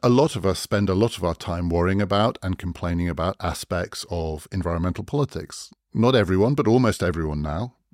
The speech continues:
certainly the vast majority of people, are deeply concerned about climate and the climate crisis, the risks that we're running, the mistakes that are being made, the inaction of government,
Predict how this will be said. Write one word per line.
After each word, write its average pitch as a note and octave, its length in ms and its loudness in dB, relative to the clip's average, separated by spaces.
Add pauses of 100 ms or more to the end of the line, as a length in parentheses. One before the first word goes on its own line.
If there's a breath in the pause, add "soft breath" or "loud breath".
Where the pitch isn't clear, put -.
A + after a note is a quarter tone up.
(120)
certainly - 300 -4
the F2 120 -4
vast F2 360 0
majority G2 400 -2
of - 60 -12
people, F2 280 -6
are G#2 120 2
deeply A2+ 400 -2
concerned E2 600 -6 (100)
about - 440 0
climate F#2 520 0
and F#2 120 0
the F2 60 -6
climate F#2+ 360 -4
crisis, F2+ 440 -4
the F#2 140 -4
risks F2+ 480 -2
that - 140 -6
we're G2 160 -2
running, F#2 460 -2 (1160 loud breath)
the G2 120 0
mistakes G2+ 560 0
that G2 140 -2
are F#2 40 0
being G2 280 2
made, F#2 360 0
the F#2+ 200 -6
inaction F#2+ 540 -4
of F2 120 -6
government, F2 680 -6